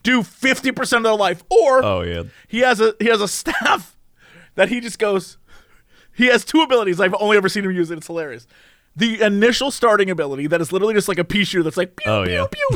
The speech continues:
Speaker 1: pew, <laughs> does a ton of damage. Or, or he got this ability that flings rocks at them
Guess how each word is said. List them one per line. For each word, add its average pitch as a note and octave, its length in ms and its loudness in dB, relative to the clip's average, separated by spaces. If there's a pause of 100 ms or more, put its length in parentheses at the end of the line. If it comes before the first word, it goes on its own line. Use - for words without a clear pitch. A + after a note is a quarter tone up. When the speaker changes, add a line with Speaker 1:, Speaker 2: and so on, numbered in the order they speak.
(140)
Speaker 1:
pew, C#3+ 100 -2
<laughs> - 80 -12
does A3 240 2
a - 60 -14
ton C#4+ 320 0
of G3+ 80 2
damage. E3 420 -4 (260)
Or, F4+ 500 2 (840)
or D#4 280 4
he B3 120 -6
got C4 160 4
this A3+ 160 0
ability A#3 420 2 (180)
that G3 140 2
flings A3+ 440 -2
rocks G#3 460 0
at D3 100 -10
them C#3 300 -8